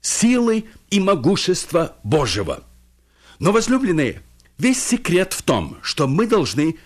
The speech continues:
пустить нашу веру в действие, а не скрывать ее в землю. Верующие в Риме, хотя их и было немного, вера их, тем не менее, прославлялась во всем мире. Почему?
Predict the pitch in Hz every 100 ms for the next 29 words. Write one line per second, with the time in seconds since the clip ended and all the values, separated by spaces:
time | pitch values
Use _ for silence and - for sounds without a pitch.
0 | _ - 165 - - 180 180 - 120 160
1 | - 165 139 143 156 113 - 262 - -
2 | 95 - - _ _ _ _ 170 175 -
3 | 151 151 143 - 123 113 92 226 196 98
4 | 82 _ _ _ 131 156 160 156 165 147
5 | 196 220 131 - 147 175 165 175 147 -
6 | 180 131 240 233 208 156 131 95 85 80
7 | - - - - 85 196 196 196 - 190
8 | - - 214 202 202 196 202 202 202 190
9 | - 190 180 190 190 - - - 180 180
10 | - - 175 160 - 131 147 127 92 -
11 | 175 190 127